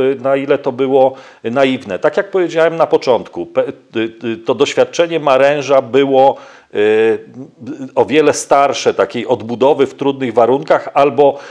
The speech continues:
zaopiekowania się czymś, co jest, e, p-, porzucone. Więc tak to też,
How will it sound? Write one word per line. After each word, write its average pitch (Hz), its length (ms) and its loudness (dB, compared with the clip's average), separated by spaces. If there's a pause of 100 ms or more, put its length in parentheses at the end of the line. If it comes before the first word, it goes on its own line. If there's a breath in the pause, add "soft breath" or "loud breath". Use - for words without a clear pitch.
(160 loud breath)
zaopiekowania 139 1400 0
się 135 320 0
czymś, 147 460 -4
co 139 180 0
jest, 135 380 -4
e, 139 140 -10
p-, 131 280 -4
porzucone. 117 760 0 (460 loud breath)
Więc 110 240 -8
tak 175 240 0
to 170 120 0
też, 165 400 0